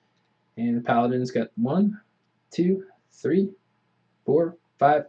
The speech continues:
Ah, see, I have an extra one right here. This is why we check. Looks like I pasted this script down here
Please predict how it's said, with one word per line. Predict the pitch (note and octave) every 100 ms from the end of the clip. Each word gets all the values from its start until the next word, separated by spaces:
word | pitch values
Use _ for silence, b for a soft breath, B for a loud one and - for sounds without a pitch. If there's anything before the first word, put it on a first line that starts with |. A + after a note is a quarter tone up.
| _
Ah, | C3+ B2+
see, | - C3
I |
have | C#3 C3
an | C3+
extra | D3 - A2
one | A2+
right | A2+ A2+
here. | A#2 A#2 _ _ _ _ _ _ _
This | - B2+
is |
why | C#3+ C3+
we | A#2
check. | - D3+ A#2 - _ _ _ _ _ _ _ _ _
Looks | - B2+
like | C#3+
I | C3
pasted | A#2 C#3 C3 A#2+
this | B2 -
script | C3 B2
down | B2 A#2+
here | A#2+ A2+ A#2